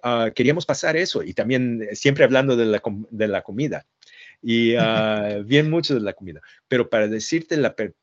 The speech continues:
Speaker 1: la primera persona que me dio una mano en esto, y es, eh, lo, eh, lo, lo llamo como mi, mi, mi, ah, mi Yoda,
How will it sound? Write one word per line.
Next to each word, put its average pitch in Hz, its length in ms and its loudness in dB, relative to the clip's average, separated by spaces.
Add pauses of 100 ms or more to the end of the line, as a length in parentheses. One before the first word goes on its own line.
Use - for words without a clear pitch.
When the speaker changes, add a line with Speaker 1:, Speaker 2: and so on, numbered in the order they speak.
Speaker 1:
la 101 260 -6
primera 143 380 -6
persona 131 440 -6
que - 120 -10
me 101 160 -8
dio 113 140 -4
una 123 180 -6
mano 107 320 -6
en 98 140 -10
esto, 117 340 -10 (1160)
y 113 120 2
es, - 500 -4
eh, 113 180 -4
lo, 113 260 0
eh, 113 340 -2
lo, 113 200 0
lo 110 360 -2
llamo 143 280 0
como 127 220 -2
mi, 110 340 -4
mi, 107 220 -8 (140)
mi, 101 400 -8
ah, 98 420 -6
mi 104 160 -6
Yoda, 120 400 2